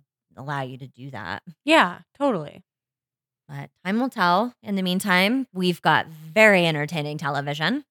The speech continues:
Speaker 2: We have faith in you, Charity. You're gonna do the right thing.
Speaker 1: She is. She's gonna do the right thing.
Speaker 2: You can
Speaker 1: I'm
Speaker 2: take as long as you want to get there, though.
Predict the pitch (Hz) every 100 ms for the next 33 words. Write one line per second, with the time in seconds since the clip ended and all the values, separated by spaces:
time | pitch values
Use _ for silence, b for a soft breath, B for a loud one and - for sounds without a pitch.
0 | 247 339 349 - 180 175 180 170 190 170
1 | 170 175 202 349 403 392 226 247 196 175
2 | 165 165 160 165 170 - 277 226 151 143
3 | 151 - - 196 214 208 185 190 180 180
4 | - 160 165 320 415 339 320 294 254 233
5 | 208 180 170 135 190 143 - 113 101 196